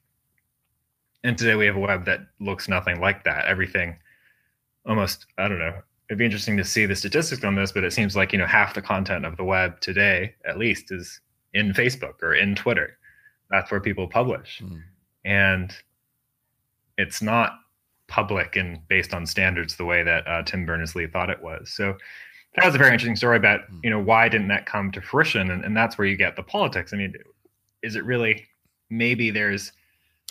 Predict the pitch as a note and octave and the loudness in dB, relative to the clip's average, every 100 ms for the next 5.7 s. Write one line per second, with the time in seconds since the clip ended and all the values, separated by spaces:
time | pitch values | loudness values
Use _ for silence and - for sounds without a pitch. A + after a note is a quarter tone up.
0 | - - G2+ - A#2 A2 G#2 G2 G3+ - | -8 0 0 2 0 0 -2 0 0 2
1 | A#2 G#2+ G#2 G2 F#2 - C#3 C#3+ G#2+ F#2+ | 2 2 0 -2 0 4 4 6 2 0
2 | - F#2 - _ _ _ _ _ _ _ | -4 -4 -8 _ _ _ _ _ _ _
3 | _ _ A#2 A#2+ A2 A#2 A2+ F#2+ G#2 F#2+ | _ _ 2 2 2 2 2 0 -2 -2
4 | F#2 F#2+ F2+ G2+ F#2 G2+ F#2+ F2+ F#2+ - | -2 -4 -4 -6 -8 -6 -4 -4 -6 -6
5 | F#2 A#2+ A#2 F#2+ - F#2+ | 0 2 2 0 0 -2